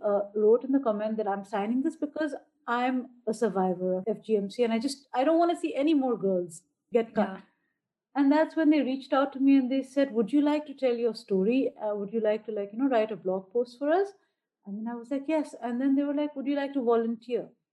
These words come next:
Speaker 1: And I was like, "Yes, absolutely." So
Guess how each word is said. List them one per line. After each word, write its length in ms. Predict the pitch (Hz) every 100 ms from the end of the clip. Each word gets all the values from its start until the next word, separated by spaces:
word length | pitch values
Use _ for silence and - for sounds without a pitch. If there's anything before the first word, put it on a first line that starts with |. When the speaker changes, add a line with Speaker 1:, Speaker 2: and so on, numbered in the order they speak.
| -
Speaker 1:
And 100 | 226
I 80 | 240
was 120 | 240
like, 140 | 277 269
"Yes, 340 | 302 339 - - -
absolutely." 800 | 254 - 285 294 330 294 196 - _ _ _ _ _ _ _ _ _
So 520 | 262 254 247 254